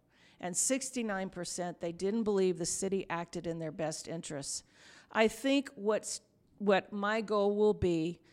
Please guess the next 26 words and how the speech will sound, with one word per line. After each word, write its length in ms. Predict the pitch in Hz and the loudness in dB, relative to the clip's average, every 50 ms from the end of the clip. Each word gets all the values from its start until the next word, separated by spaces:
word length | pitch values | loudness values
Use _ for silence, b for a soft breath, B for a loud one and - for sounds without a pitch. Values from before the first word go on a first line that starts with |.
| b b | b b
to 160 | - - 196 | -10 -6 -4
reassure 520 | 180 180 180 185 196 202 196 - - 208 202 | -2 0 2 4 4 4 2 2 -2 -2 -2
folks 640 | - - 190 180 180 175 170 - - - - - - - | -2 0 0 2 2 2 0 -4 -12 -14 -14 -14 -10 -6
as 200 | 185 180 185 202 | -4 -4 -2 -2
they 180 | 170 165 175 | -2 -2 -2
study 560 | 175 - - - - - 190 190 202 202 196 196 | -2 -2 -4 -6 -2 0 0 2 2 2 0 0
the 100 | 190 185 | -2 -8
candidates 760 | - - - 190 180 175 175 160 170 165 165 165 - - | -12 -10 -8 -6 -6 -6 -4 -2 -2 -2 -2 -2 -4 -4
and 80 | 160 170 | -4 -4
my 120 | 170 160 | -4 -4
qualifications 920 | 160 - - 165 175 175 - - - - 185 170 170 - 180 170 175 - | -6 -4 -4 -2 -2 -2 -4 -6 -10 -6 -6 -6 -6 -6 -6 -6 -6 -4
is, 260 | 160 156 156 165 - - B B B B B B B B B B B B | -4 -4 -4 -4 -6 -10 B B B B B B B B B B B B
we 160 | 185 220 226 | -2 0 2
need 260 | 240 262 277 294 294 | 4 4 4 6 6
economic 540 | 277 262 262 - 254 240 233 226 233 220 226 | 6 4 4 2 2 2 2 2 2 0 0
development, 640 | - 196 175 190 180 175 180 - 180 175 147 - - | -2 -2 2 2 4 4 4 2 0 -2 -4 -4 -4
but 100 | 180 - | -6 -4
right 380 | 196 202 190 202 220 214 - | -2 0 2 2 2 2 0
now 200 | 220 208 190 190 | -2 -4 -2 -2
we 140 | 190 190 190 | -2 -2 -2
need 160 | 185 185 175 | -4 -4 -4
to 60 | 185 | -4
focus 420 | - - 180 175 175 185 175 - - | -4 -2 -2 -2 -2 -2 -4 -4 -4
on 140 | 165 165 - | -4 -6 -6
public 400 | - - 190 175 180 214 220 - | -6 -2 -2 0 0 0 -2 -2
safety, 580 | - - 175 165 170 - - 165 165 165 165 | -2 -2 -2 -2 -4 -4 -6 -6 -6 -6 -8